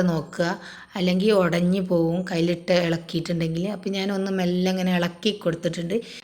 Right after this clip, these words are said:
ഇനിയാണ് മക്കളെ നമ്മളെ ലാസ്റ്റ് ഘട്ടത്തിലേക്ക് കടന്നു പോയത് ട്ടോ. അപ്പോൾ കുറച്ച് വെളിച്ചെണ്ണ ഒക്കെ ഒഴിച്ച് കൊടുത്തിട്ടുണ്ട്. ഇനി നമ്മൾ അതിലേക്കൊരു കുറച്ച്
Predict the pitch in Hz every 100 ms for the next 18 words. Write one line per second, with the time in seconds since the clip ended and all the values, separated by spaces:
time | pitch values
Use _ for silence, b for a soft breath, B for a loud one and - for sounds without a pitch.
0 | - - 302 320 320 277 285 254 - 233
1 | 226 226 220 208 208 208 208 220 226 233
2 | - 233 220 - 196 196 208 208 208 202
3 | 202 214 214 - - - 180 175 180 180
4 | 175 165 160 170 175 170 - B B -
5 | 294 349 294 262 262 - 285 233 226 220
6 | 240 226 214 220 202 185 196 185 175 185
7 | 180 175 180 196 - - - 202 226 247
8 | 247 233 196 196 185 185 180 196 190 196
9 | B B B - 214 208 - - -